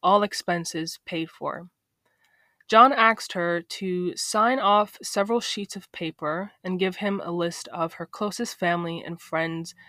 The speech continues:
names, numbers, and addresses. And just like with Paula, he tells her that she is going to be so busy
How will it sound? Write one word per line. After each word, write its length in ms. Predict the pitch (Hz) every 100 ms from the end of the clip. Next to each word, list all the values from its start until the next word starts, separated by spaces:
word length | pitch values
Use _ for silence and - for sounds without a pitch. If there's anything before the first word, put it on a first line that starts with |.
| - _ _ -
names, 480 | 202 214 220 202
numbers, 540 | 190 180 175 170 175 170
and 200 | 165 165
addresses. 840 | 156 156 139 - 117 104 - - _ _ _ _ _ _ _ _ _
And 120 | 208
just 200 | 233 262
like 160 | 302 302
with 180 | 302 -
Paula, 480 | 196 180 180 175
he 180 | 185 190
tells 360 | 185 196 190 -
her 200 | 180 170
that 220 | 170 -
she 240 | - 196
is 120 | 180 175
going 300 | 175 175 170
to 160 | 175
be 240 | 165 156 160
so 480 | - - 240 269
busy 500 | 240 214 190 170 156